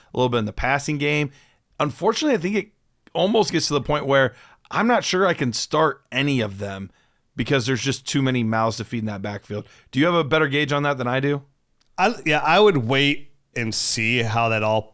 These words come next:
Speaker 2: pans out. I mean, obviously the biggest loser is Roschon Johnson. Um,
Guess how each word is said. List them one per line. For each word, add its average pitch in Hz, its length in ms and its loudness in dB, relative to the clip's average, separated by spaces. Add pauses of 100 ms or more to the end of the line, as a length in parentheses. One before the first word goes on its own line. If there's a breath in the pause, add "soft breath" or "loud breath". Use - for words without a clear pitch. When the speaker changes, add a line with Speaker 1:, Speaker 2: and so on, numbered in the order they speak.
Speaker 2:
pans 113 300 -4
out. 113 280 0
I 143 60 -4
mean, 143 120 2
obviously 147 300 2
the 120 100 -2
biggest 120 340 -2
loser 120 280 -2
is 113 120 -4
Roschon 107 420 -2
Johnson. 104 460 -4 (520)
Um, 101 320 -6